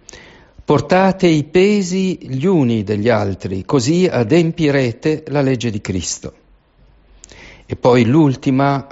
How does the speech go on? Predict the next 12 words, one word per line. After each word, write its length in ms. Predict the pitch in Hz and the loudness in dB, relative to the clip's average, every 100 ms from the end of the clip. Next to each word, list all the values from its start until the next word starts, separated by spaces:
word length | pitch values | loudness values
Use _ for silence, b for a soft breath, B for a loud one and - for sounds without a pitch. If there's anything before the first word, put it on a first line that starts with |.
| - | -6
parola 720 | 120 120 135 127 117 110 92 _ _ b b b b b b b _ _ | 0 2 4 2 0 -2 -6 _ _ b b b b b b b _ _
di 140 | 107 | -8
questo 380 | 98 127 - 107 | 0 0 0 0
gruppo, 680 | 147 156 - - 147 156 B B B B B | 2 2 -2 0 2 2 B B B B B
che 180 | - 123 | -8 0
insieme 1000 | 117 135 123 113 110 - 160 151 117 110 | 2 2 0 0 -2 -2 2 2 0 -4
fanno 560 | - 123 120 117 107 - b b b b b b b b b b _ | -2 -2 0 -2 -4 -10 b b b b b b b b b b _
una 260 | 123 110 104 | -2 0 0
pietra 640 | - 170 135 - 117 98 | 4 4 4 2 0 0
preziosa 760 | - 104 - 127 117 110 104 92 | -2 -4 -2 0 2 2 0 -2
per 340 | - 95 95 | -2 -2 -2
le 340 | 95 90 90 | -2 -4 -6